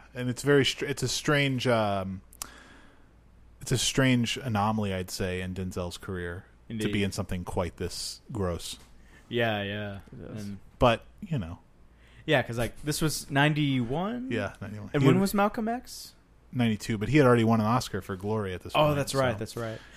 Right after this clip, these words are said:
Speaker 1: he's
Speaker 2: So this must
Speaker 1: a big
Speaker 2: been a,
Speaker 1: deal.
Speaker 2: this must have been in a kind of a lull where, like, he
Speaker 1: I don't
Speaker 2: was
Speaker 1: think so. I think this is, like, him trying to, like, this is probably
Speaker 2: Oh, okay.
Speaker 1: like they, I, like, like John, like J-, J R said here, it's like a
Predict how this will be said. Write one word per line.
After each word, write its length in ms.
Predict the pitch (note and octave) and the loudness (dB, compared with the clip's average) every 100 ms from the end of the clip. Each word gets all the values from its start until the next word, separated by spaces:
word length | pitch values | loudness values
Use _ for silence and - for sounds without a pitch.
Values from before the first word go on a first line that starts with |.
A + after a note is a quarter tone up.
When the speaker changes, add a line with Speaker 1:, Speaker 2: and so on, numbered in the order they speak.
| - | -2
Speaker 1:
he's 120 | A2+ | 2
Speaker 2:
So 40 | |
this 180 | D#3+ A#3+ | 6 6
must 160 | E4 A#2 | 6 2
Speaker 1:
a 20 | |
big 80 | C#3 D#3 | 6 6
Speaker 2:
been 20 | |
a, 40 | A2+ | 6
Speaker 1:
deal. 140 | G#2+ | 4
Speaker 2:
this 140 | A#3 D4+ | 2 4
must 160 | A#3 | 2
have 80 | F3 | 4
been 120 | D3+ | 2
in 80 | C3 | 2
a 60 | A#2 | 0
kind 260 | - C#3 | 2 2
of 60 | A#2+ | 2
a 60 | G2+ | 0
lull 680 | F#2 G#2 B2 B2 G#2+ G2 | -2 4 8 8 6 2
where, 240 | G2 G#2 G2+ | -2 -2 -2
like, 240 | G2+ F#2+ | -4 -4
he 120 | - B2+ | -2 6
Speaker 1:
I 80 | |
don't 100 | A#3 | 8
Speaker 2:
was 80 | A#3+ | 10
Speaker 1:
think 140 | G#3 G#3+ | 8 8
so. 100 | D3+ | 8
I 100 | D#3+ | 8
think 180 | G3+ | 6
this 180 | F3+ D#3 | 2 2
is, 100 | C#3+ | 2
like, 200 | C3 A#2+ | 2 2
him 340 | - B2+ A#2+ A2+ - _ - | 2 0 2 0 -6 _ -10
trying 360 | - A#2+ A#2+ | -2 0 0
to, 140 | A2+ G2+ F#2+ - - - - - | -2 -6 -8 -20 -20 -20 -20 -14
like, 260 | C3 G#2+ - | -4 -4 -4
this 180 | A#2+ - | -6 -6
is 160 | A#2 | -8
probably 300 | G#2 B2+ F#3+ | 0 6 6
Speaker 2:
Oh, 40 | G#3 | 6
okay. 80 | G2+ | 0
Speaker 1:
like 100 | G2+ | -2
they, 100 | A2+ | -2
I, 140 | A#2 | 0
like, 240 | B2 B2 B2 | -2 -4 -4
like 240 | B2 A2 | -6 -6
John, 320 | - B2 B2+ C3 | -4 -4 -4 -6
like 180 | A#2 | -8
J-, 140 | - A2+ | -8 -14
J 200 | A#2+ G#2+ | -4 -2
R 160 | G#2+ C#3 | 0 -2
said 220 | - G2 | -4 -6
here, 200 | F2+ F#2+ | -4 -4
it's 160 | G2 - | -4 -4
like 180 | G2 - | -6 -4
a 180 | F#2 | -8